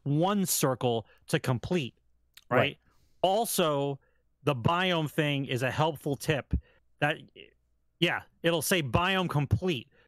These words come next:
Speaker 1: So at least you know to stop looking for any other creatures in that biome for you to change to go to a different one to complete the other animals.
Speaker 2: Right, and this is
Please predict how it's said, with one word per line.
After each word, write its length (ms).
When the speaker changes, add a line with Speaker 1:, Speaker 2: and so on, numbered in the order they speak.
Speaker 1:
So 160
at 60
least 340
you 140
know 460
to 100
stop 380
looking 340
for 180
any 220
other 140
creatures 560
in 280
that 240
biome 440
for 140
you 160
to 80
change 680
to 60
go 120
to 140
a 40
different 400
one 220
to 80
complete 400
the 100
other 160
animals. 560
Speaker 2:
Right, 220
and 120
this 200
is 120